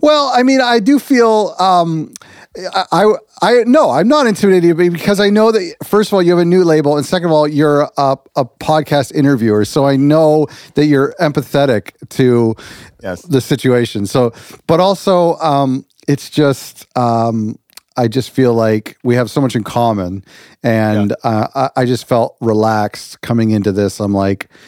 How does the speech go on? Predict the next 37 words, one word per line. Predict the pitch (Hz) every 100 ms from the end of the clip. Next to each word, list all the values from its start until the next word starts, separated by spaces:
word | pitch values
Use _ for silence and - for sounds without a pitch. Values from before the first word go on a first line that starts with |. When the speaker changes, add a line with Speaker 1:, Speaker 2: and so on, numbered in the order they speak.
| - -
Speaker 1:
"This | 107
is | 101
gonna | 104
be | 92
fun." | - 90 82 - _ _ _ _ _ _ _ _ -
Speaker 2:
Me | 180
too. | 202 208 101 -
Uh, | 104 120 113
I've | 104
been | 135 139
looking | 123 113
forward | 107 110 107
to | 85
this. | 82 80
I've | 98
been | 101
running | 101 104 101
around | 95 92 87
doing, | 95 90
like, | 85 82 - _ _ _ -
finishing | 101 - 95
up | 90 -
Christmas | - 85 85 78
shopping | 85 85 85
and | 82
stuff | 87 -
like | 80
that, | 87 82 82 -
and, | 123 113 90
Speaker 1:
Mm. | 80 _ _ _ _ 85
Speaker 2:
uh, | 78 71 -
you | 110
know, | 87
various | 82 90 90 -
holiday | 90 90 90 87
stress | - 95 87
things. | - 92 82 82 -